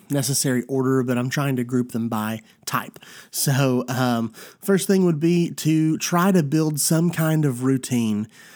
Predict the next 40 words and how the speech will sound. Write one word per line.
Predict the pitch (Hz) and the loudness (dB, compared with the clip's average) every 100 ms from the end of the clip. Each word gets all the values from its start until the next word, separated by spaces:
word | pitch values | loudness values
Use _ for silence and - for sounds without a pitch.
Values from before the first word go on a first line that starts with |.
| - - _ | -20 -20 _
Um, | - 101 98 98 90 - | -6 -4 -2 -2 -6 -8
it's | - - - 143 | -16 -16 -10 -4
different | 131 147 147 - 156 147 113 | 0 0 0 2 0 0 -4
<laughs> | - | -6
working | 147 147 151 143 139 - _ _ _ _ _ _ - - | -2 -2 0 0 0 -4 _ _ _ _ _ _ -18 -6
from | 165 147 | 0 0
home | 123 147 156 | 2 2 4
or | 139 | 2
working | 131 139 135 127 | 2 0 0 0
remotely | 120 123 135 151 135 | 2 2 0 -2 0
because | 127 127 127 120 - - - | -2 -2 -2 -4 -8 -18 -14
there | 120 135 | -2 0
are, | 127 123 | 2 2
like, | 120 107 107 - | 0 -2 -4 -6
less | 120 147 - | -4 -2 -2
distractions, | 175 - 165 165 175 160 | -4 0 -2 -2 -2 -2
but | 131 131 | 0 0
also | 135 - 131 | 0 0 0
more | 117 110 135 | 0 0 0
distractions. | 151 - 170 156 - 170 165 170 - - - - | -2 -2 -2 -2 -2 -2 0 -2 -4 -16 -20 -14
And, | - 120 117 113 110 | -4 -2 0 -2 -2
um, | 107 107 104 107 - - - _ - - _ - | -2 -2 -4 -4 -8 -12 -16 _ -20 -20 _ -4
you | |
know, | 139 | -2
especially | 135 208 170 | 0 2 2
when | 165 | 2
you're | 156 | 2
at | 135 | 2
home, | 120 143 143 139 | 2 0 2 0
you're | 117 127 | 0 0
working | 143 151 147 139 | 0 0 0 0
and | 127 | 0
you're | |
like, | 113 107 | 0 -2
"Oh, | - | -2
I | 156 143 139 | 0 2 0
gotta | 135 127 | -2 0
do | 131 127 | 0 0
the | |
dishes. | 120 117 113 | -2 -4 -8